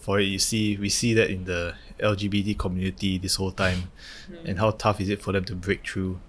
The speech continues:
Speaker 1: Yeah, it's uphill battle. And, like, for yourself, in the last, like, let's say two, three years,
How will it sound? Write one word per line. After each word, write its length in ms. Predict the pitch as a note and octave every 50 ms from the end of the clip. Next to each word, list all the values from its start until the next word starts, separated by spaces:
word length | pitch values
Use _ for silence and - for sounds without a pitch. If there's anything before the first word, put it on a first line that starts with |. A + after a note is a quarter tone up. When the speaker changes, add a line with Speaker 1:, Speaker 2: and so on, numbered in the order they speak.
| - - -
Speaker 1:
Yeah, 180 | A2+ A2 G#2 G2
it's 640 | F#2 - - - - - - - - - - - - -
uphill 320 | - A2+ - - A#2+ A2
battle. 480 | G2+ G2 F#2+ F2+ - - G2 F#2+ F#2+ F#2+
And, 400 | G2+ F#2+ F#2+ F#2+ F#2+ F#2+ F#2 F2+ - - - - - - - - - - - - - - - -
like, 160 | A#2+ A2+ -
for 140 | - A#2 A2+
yourself, 600 | A#2 A2+ - - C#3 C3+ C#3 C3 - - - - - - - - - - - - - - - - - - - - - - - - - - - - - - - -
in 140 | - A#2+ A#2
the 100 | A2 A2+
last, 440 | G#2+ A2+ B2 C3+ D3 D3+ - - -
like, 200 | F#2+ F2+ F2+ - - - - - - - - - - -
let's 140 | G#2 G2
say 300 | - - G#2 G2 G2 G2 - -
two, 160 | - - A2+ G#2+
three 180 | - G#2+ G#2
years, 380 | G2 G2 G2 G2 F#2+ - -